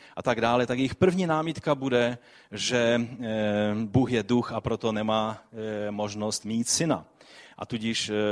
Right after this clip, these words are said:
budou se vám snažit ukázat a v tom vyznání zase, které zpívají, eh, každé, každý den, vlastně pětkrát denně a začíná to včas ráno, když, eh, za úsvitu první takové zvolání v muslimských zemích.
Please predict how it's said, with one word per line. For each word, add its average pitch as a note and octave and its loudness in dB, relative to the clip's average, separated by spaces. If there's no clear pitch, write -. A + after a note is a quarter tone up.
budou A2+ 0
se B2 -2
vám G#2+ 0
snažit A2+ -6
ukázat A2 0
a G2+ -6
v - -12
tom G#2+ -4
vyznání B2 4
zase, A#2+ 2
které A2+ 6
zpívají, B2 4
eh, G#2 0
každé, A#2 2
každý A2+ -4
den, B2+ 2
vlastně A2+ 0
pětkrát B2 -2
denně B2+ 0
a G#2 0
začíná A2+ 0
to A2 0
včas A2 0
ráno, A2+ 4
když, G#2 0
eh, G#2 4
za G#2+ 2
úsvitu B2 2
první A#2+ 4
takové A#2 0
zvolání A#2 2
v G#2 -6
muslimských B2 0
zemích. B2+ 2